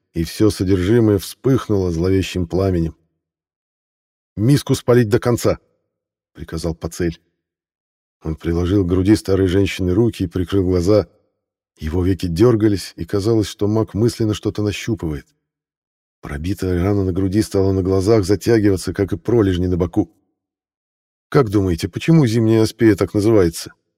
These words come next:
Довольно улыбнулся Пацель, убирая руки от груди женщины. «Не знаю», прошептал изумленный Юлиан и сел на колени рядом с матерью. «Аспея образована от аспид. Аспидами называли летающих змей, которые жили около двух тысяч лет назад, но вымерли.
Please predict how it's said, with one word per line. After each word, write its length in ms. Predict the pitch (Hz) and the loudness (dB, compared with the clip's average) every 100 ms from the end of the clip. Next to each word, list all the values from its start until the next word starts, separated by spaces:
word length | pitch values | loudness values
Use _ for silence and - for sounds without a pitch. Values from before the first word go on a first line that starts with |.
| _ _ _ _ _ | _ _ _ _ _
Довольно 400 | 73 80 80 76 | -14 -8 -6 -6
улыбнулся 440 | 80 82 87 82 | -6 -4 -4 -6
Пацель, 460 | 85 82 - 107 85 - | -8 -8 0 -2 -2 -8
убирая 360 | 80 87 87 | -4 0 0
руки 220 | 85 82 | 0 -2
от 80 | 85 | -2
груди 260 | 85 87 87 | -2 -2 0
женщины. 460 | 87 90 - 87 - _ _ _ _ _ _ _ _ _ - | 0 -2 -4 -12 -16 _ _ _ _ _ _ _ _ _ -6
«Не 180 | 87 92 | -4 -4
знаю», 460 | 82 104 104 92 - _ _ _ _ _ _ _ 80 | -2 0 0 -2 -6 _ _ _ _ _ _ _ -14
прошептал 460 | - 85 - 87 | -10 -10 -6 -4
изумленный 480 | 85 90 92 90 90 | -4 -2 -2 0 -2
Юлиан 420 | 85 117 107 92 | 0 0 2 0
и 60 | 87 | -4
сел 260 | - 117 | -4 -2
на 100 | 104 | -2
колени 300 | 87 87 92 | -2 -2 0
рядом 240 | 85 87 85 | 0 0 -2
с 80 | - | -2
матерью. 400 | 98 85 82 80 _ _ _ | -4 -2 -6 -8 _ _ _
«Аспея 640 | - 117 - - 147 139 127 | -4 -4 -4 0 4 6 6
образована 640 | 120 113 127 131 123 120 | 4 6 6 6 6 4
от 120 | 113 | 4
аспид. 520 | 131 127 - 82 - _ _ _ _ _ _ _ | 4 2 0 -10 -10 _ _ _ _ _ _ _
Аспидами 600 | 104 127 - 131 117 117 | 0 0 0 0 2 2
называли 420 | 117 113 120 117 | 2 4 4 4
летающих 640 | 110 - 127 123 - 107 | 2 2 2 2 2 -2
змей, 320 | 87 131 131 | 0 0 0
которые 440 | 90 113 98 95 101 | 0 -2 0 2 2
жили 240 | 101 110 | 2 4
около 300 | 107 101 101 | 2 2 -2
двух 220 | 95 104 | 0 -2
тысяч 320 | - 107 101 | -2 -4 -4
лет 160 | 104 101 | -4 -2
назад, 400 | 110 101 92 - | -2 0 -2 0
но 100 | 95 | -2
вымерли. 480 | 98 113 90 80 | 0 0 0 -4